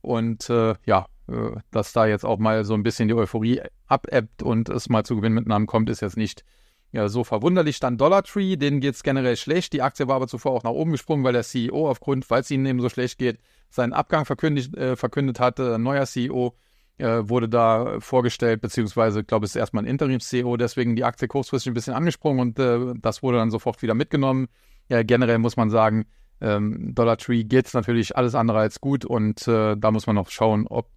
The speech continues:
und wann da der Turnaround kommt. Und der Tagesverlierer, die Aktie von Super Microcomputer und, äh, da ist ja die Geschichte, glaube ich, mittlerweile allgemein bekannt.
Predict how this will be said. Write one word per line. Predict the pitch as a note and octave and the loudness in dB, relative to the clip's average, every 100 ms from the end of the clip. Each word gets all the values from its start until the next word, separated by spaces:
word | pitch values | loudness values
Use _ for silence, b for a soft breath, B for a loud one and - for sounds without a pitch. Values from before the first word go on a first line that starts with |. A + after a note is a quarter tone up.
| - | -8
und | A2+ G2+ | -4 -2
wann | A#2 G#2+ | 0 2
da | G#2+ G2+ - b b b - | 2 2 0 b b b 0
der | A2+ | 0
Turnaround | - B2 A2 G#2+ G#2 G#2 | 2 0 2 2 2 -2
kommt. | - D#3+ G#3+ - _ _ | 0 2 2 -2 _ _
Und | - B2+ | -4 -2
der | A#2+ | 0
Tagesverlierer, | D3 F#3 - E3 D3+ | 0 0 0 0 2
die | C3+ | 0
Aktie | C3+ C#3 | -2 -2
von | C3 | -2
Super | A#2+ B2 A#2+ | -2 -2 0
Microcomputer | A2 B2+ E3+ F#3 - C3+ D#3 D3 C#3 | 2 0 0 -2 0 -2 0 0 2
und, | C3 A#2+ | 0 -2
äh, | A#2+ B2 | -2 -2
da | A2+ B2+ | 0 0
ist | C3+ B2+ - | 0 -4 -2
ja | B2 A#2 A2+ - | 2 2 -2 -12
die | B2+ A2+ | -6 -4
Geschichte, | A2+ - C3 C3 B2 A#2 | -4 -4 -2 0 0 0
glaube | - A#2 | 0 0
ich, | A#2 | 0
mittlerweile | A#2+ A#2+ A#2+ A#2+ A#2+ | -2 -2 0 2 2
allgemein | C3 A#2+ A#2 A2+ A2 | 0 0 0 0 0
bekannt. | G#2+ C#3+ F3+ | 0 0 -2